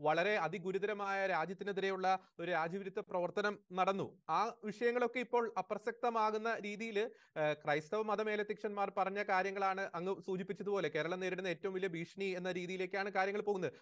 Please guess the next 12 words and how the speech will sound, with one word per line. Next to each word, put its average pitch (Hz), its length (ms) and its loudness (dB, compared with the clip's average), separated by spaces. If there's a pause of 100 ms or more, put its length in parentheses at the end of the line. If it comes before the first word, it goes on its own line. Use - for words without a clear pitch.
അതിനേക്കാൾ 180 320 2
ഗുരുതരമായിട്ടുള്ള 220 840 -2
ഒരു 240 120 0
കാര്യം 220 180 2
അവിടെ 220 160 0
നടക്കുന്നുണ്ട്. 220 560 -2
ട്രെയിൻ 151 140 -2
കത്തിച്ച് 202 340 -4
അതിന് 175 160 0
പിന്നിൽ 190 220 -6
പ്രവർത്തിച്ചവരെ 202 500 -2
കുറിച്ചൊന്നും 214 420 -4